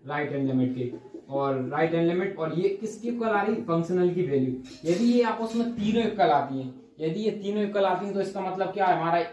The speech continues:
ज़ीरो पर कंटिन्यूअस है। इसका मतलब क्या, फंक्शन हमारे सारे रियल नंबर पर कंटिन्यूअस होगा। तो मतलब हमें क्या पूछा, डिसकंटिन्यूटी पूछा है। तो यहाँ पे क्या मतलब है, so there is no point of discontinuity,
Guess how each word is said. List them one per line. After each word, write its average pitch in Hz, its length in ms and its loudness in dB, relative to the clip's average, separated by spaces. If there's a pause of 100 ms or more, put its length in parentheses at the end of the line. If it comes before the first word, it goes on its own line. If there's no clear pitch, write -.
(120)
ज़ीरो 175 300 2
पर 202 220 -2
कंटिन्यूअस 131 540 0
है। - 400 -10
इसका 185 200 -8
मतलब 180 320 -4
क्या, 190 180 0
फंक्शन 151 340 -2
हमारे 160 320 0
सारे 170 440 0
रियल 175 300 2
नंबर 160 240 0 (100)
पर 156 120 -2
कंटिन्यूअस 143 540 -2
होगा। 127 160 -2 (280)
तो 165 100 -2
मतलब 175 280 2
हमें 175 200 0
क्या 190 100 -2
पूछा, 202 280 -4
डिसकंटिन्यूटी 190 760 -2
पूछा 147 260 -4
है। 139 100 -4 (240)
तो 190 60 -8
यहाँ 170 240 0
पे 185 80 -6
क्या 214 120 -2
मतलब 165 200 0
है, 143 180 0
so 220 200 4 (1700)
there 175 400 2
is 240 240 0 (1600)
no 180 220 0
point 190 300 2
of 160 160 2
discontinuity, 139 680 -2